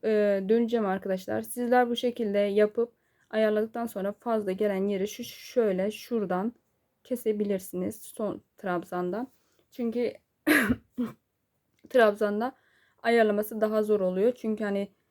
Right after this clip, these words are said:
e, mesela şişte örsek ilmek atıyoruz, sayısına göre atıyoruz. Ama trabzanda bu şekilde,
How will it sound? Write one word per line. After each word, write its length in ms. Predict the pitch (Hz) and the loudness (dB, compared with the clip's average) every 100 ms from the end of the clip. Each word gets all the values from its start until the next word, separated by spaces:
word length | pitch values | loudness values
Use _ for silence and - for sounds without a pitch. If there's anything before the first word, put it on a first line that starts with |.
| _ _ - | _ _ -2
e, 380 | 202 190 180 - _ _ _ | 2 2 2 -2 _ _ _
mesela 400 | 220 226 220 208 | -6 -4 -2 -2
şişte 360 | 214 247 - 226 | -2 -6 -2 2
örsek 540 | 208 190 190 262 262 _ _ _ _ - | 4 2 2 2 0 _ _ _ _ -2
ilmek 340 | 254 226 220 | 2 2 0
atıyoruz, 500 | 196 - 190 262 - | -4 -2 0 0 -2
sayısına 420 | - 226 226 196 | 0 0 0 -4
göre 200 | 190 185 | 0 0
atıyoruz. 340 | 180 196 220 240 | 0 -2 -2 -2
Ama 180 | 233 | -4
trabzanda 560 | - 233 220 220 226 247 | -2 0 0 0 0 0
bu 80 | 233 | -2
şekilde, 560 | 233 220 196 220 277 | -4 -4 -2 0 -2